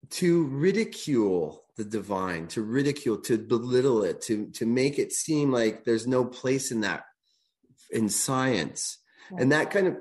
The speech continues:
Speaker 1: that kind of goes back. There's a history of that where the,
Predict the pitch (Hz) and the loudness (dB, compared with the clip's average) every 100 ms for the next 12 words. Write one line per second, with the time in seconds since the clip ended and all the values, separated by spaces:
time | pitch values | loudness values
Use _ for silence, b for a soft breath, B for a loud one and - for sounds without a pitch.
0 | - 170 - 226 208 165 175 151 160 143 | -8 -4 0 4 4 6 4 4 2 2
1 | - 127 135 131 185 190 - 160 135 110 | 0 0 0 2 0 0 -4 0 2 2
2 | 110 101 - 123 127 123 123 123 120 | 0 -2 -2 0 0 0 0 0 -2